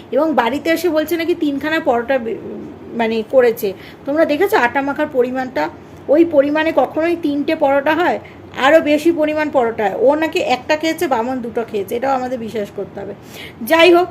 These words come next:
তোমরা বুঝতেই পারছো কি পেট, কারণ সকাল দুপুরবেলায় চিকেন, বাইরে চাট, আমের ম্যাঙ্গো লস্যি, ঠিক আছে? চাটের পরে ম্যাঙ্গো লস্যি খাচ্ছে, ভাবো, অম্বলের রাজা। বাড়িতে এসে আবার পরোটা, আবার চিকেন।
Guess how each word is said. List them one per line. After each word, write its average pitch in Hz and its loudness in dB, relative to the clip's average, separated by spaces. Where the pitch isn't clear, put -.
তোমরা 269 -2
বুঝতেই 269 -4
পারছো 302 0
কি 302 -2
পেট, 269 2
কারণ 302 4
সকাল 277 0
দুপুরবেলায় 320 4
চিকেন, 320 2
বাইরে 277 6
চাট, 311 6
আমের 285 6
ম্যাঙ্গো 269 4
লস্যি, 320 4
ঠিক 320 -2
আছে? 294 0
চাটের 285 4
পরে 339 6
ম্যাঙ্গো 294 0
লস্যি 277 2
খাচ্ছে, 247 -2
ভাবো, 240 0
অম্বলের 269 2
রাজা। 208 2
বাড়িতে 247 0
এসে 302 0
আবার 302 4
পরোটা, 262 0
আবার 262 4
চিকেন। 196 -10